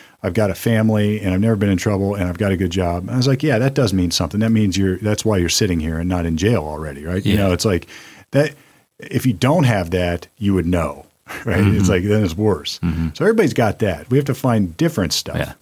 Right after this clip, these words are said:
Speaker 2: The four people being sentenced in front of you are gonna have all the same thing.
Speaker 1: Yeah, right. Yeah,
Speaker 2: Yeah.
Speaker 1: you're a good guy, right? We understand.
Speaker 2: Yeah.
Speaker 1: So then we have to come up with a way to, to, like I said, give it a little bit more dimension. And I would hope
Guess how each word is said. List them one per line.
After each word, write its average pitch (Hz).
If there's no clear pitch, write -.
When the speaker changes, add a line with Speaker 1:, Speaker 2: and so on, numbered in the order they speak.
Speaker 2:
The -
four 120
people 92
being 87
sentenced 87
in 82
front 85
of 78
you 73
are 71
gonna 76
have 73
all 69
the 71
same -
thing. 82
Speaker 1:
Yeah, -
right. 90
Yeah, 104
Speaker 2:
Yeah. 92
Speaker 1:
you're 123
a -
good 113
guy, 82
right? 87
We 95
understand. 85
Speaker 2:
Yeah. -
Speaker 1:
So 113
then 156
we 143
have 147
to 147
come 139
up 127
with 117
a 107
way 107
to, 98
to, 104
like 101
I -
said, 87
give 107
it 98
a 95
little 95
bit 95
more 90
dimension. 95
And 127
I 117
would 104
hope -